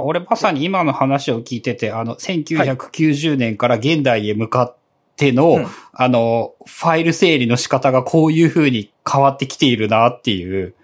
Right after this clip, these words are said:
Speaker 2: はい。
Speaker 1: なんか、もうそれを三十年前に予言していたのかっていうような印象だったんですけど。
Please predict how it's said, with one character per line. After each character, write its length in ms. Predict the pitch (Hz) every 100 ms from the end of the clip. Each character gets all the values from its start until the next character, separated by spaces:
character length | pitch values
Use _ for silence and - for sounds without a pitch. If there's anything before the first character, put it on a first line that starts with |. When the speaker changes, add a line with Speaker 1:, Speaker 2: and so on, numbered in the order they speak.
| _ _ _
Speaker 2:
は 100 | -
い。 120 | 123 - _ _ _ _
Speaker 1:
な 160 | 170
ん 40 | 156
か、 240 | 120 - _ - _
も 420 | 151 151 160 127
う 20 |
そ 240 | - - 185
れ 100 | 202
を 160 | 202
三 280 | 180 202 202
十 180 | 190 208
年 240 | 196 202
前 200 | 190 180
に 200 | 139 113 -
予 160 | 143
言 240 | 156 180 180
し 80 | -
て 100 | 175
い 60 |
た 100 | 170
の 120 | 143
か 140 | 113 113
っ 60 |
て 80 | -
い 20 |
う 40 | 170
よ 20 |
う 20 |
な 80 | 127
印 120 | 113
象 140 | 113 127
だ 120 | 110
っ 60 |
た 80 | -
ん 20 |
で 100 | 107
す 80 | -
け 100 | -
ど。 160 | 95